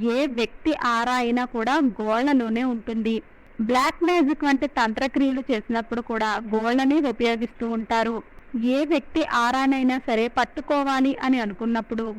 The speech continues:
గోళ్ళని, జుట్టును ఉపయోగిస్తూ ఉంటారు. చాలా మంది చేసే తప్పు ఏమిటంటే,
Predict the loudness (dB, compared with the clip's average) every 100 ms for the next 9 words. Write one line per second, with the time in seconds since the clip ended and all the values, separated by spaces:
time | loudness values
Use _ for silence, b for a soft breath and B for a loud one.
0 | -2 0 2 2 2 0 -4 -6 -2 0
1 | 0 -2 -2 -2 -4 -8 -6 -4 -2 0
2 | 0 -2 -6 0 2 4 2 2 2 2
3 | 0 -2 -2 -2 -2 0 0 0 0 -2
4 | 0 0 -2